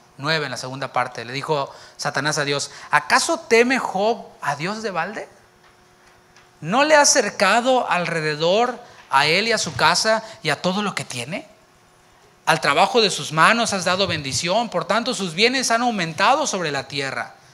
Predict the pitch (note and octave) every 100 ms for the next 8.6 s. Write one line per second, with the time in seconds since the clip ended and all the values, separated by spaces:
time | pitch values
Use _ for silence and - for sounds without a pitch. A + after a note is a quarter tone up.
0 | _ _ _ _ _ E3+ E3+ E3+ E3+ E3+
1 | - - C#4+ D#4+ D4 C4 C#4 B3+ A#3 G#3+
2 | A#3 G#3+ F3+ F3 - - C4 B3 B3+ B3
3 | A#3 F#3 - A3 A3 F3+ D#3+ D#3 F3+ B3+
4 | - G#3+ G#3 G#3+ G#3 - G#3 G#3 F#3 E3
5 | D3 C#3+ F#3+ G#3+ - - - C#3 D3+ C#3+
6 | D3 D#3 - A#2+ C3 A#2+ A2+ G2 - _
7 | _ - G3 A#3 A3 G3+ A#3 - - -
8 | B2 A2+ - A2 - B2+